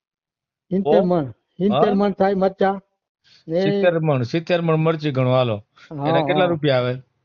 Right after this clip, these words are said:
Speaker 2: મણના
Speaker 1: એના
Speaker 2: કેટલા?
Speaker 1: આવે ત્રણસો, કિલાના ત્રણસો ને પચાસ રૂપિયા.
Speaker 2: કિલોના ને મણના પૂછ્યા મેં તમને.
Speaker 1: મણના એટલે કેટલા થાય?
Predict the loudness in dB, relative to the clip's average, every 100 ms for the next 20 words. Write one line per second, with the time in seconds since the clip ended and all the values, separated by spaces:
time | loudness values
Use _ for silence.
0 | _ -10 -4 -4 -2 0 2 4 2 2
1 | 0 0 -2 -4 -10 -16 _ _ _ _
2 | _ _ 0 2 2 2 -2 0 -2 -2
3 | -2 -2 0 -2 -2 -6 _ _ _ _
4 | _ -4 -4 2 0 0 -2 2 2 2
5 | 2 2 2 0 2 -2 -2 -2 -2 -2
6 | -4 -4 -8 -12 _ -12 -4 0 0 2
7 | 0 0 0 0 0 2 0 0